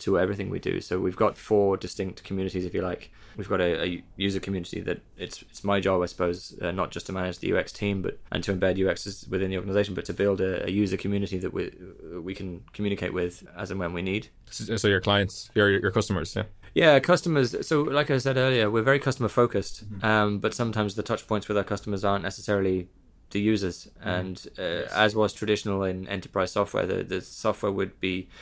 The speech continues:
Speaker 1: designed by the people who are not going to be ultimately using it.
Speaker 2: Mm-hmm.
Speaker 1: So, um, and, and even still, um, we've changed now. We're moving to a more, or we have moved actually to a more,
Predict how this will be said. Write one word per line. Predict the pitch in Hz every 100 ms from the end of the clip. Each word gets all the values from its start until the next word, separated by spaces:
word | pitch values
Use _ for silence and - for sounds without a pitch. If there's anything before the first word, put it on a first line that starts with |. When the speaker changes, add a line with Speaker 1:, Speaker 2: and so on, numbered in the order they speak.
| -
Speaker 1:
designed | 110 101 107 104 104 98 - - -
by | 101 95
the |
people | 90 110 - 98 92 87
who | 104 101 95 95 - - -
are | 101
not | 87
going | 92
to | 87
be | 90
ultimately | 92 - 82 87
using | 98 110 98
it. | - -
Speaker 2:
Mm-hmm. | 107
Speaker 1:
So, | 104 90 -
um, | 95 90
and, | 98 98
and | 104 113
even | 107 98
still, | 92 - 101 95 92 - -
um, | 92 90 90
we've | 98 98
changed | - 107 107
now. | 101 87
We're | 90
moving | 92 92 90 95 95
to | 92 95
a | 92
more, | 92 92 92 -
or | 90
we | 95
have | 90 90
moved | 101 110 101 87
actually | - 98
to | - 95
a |
more, | 95 92 92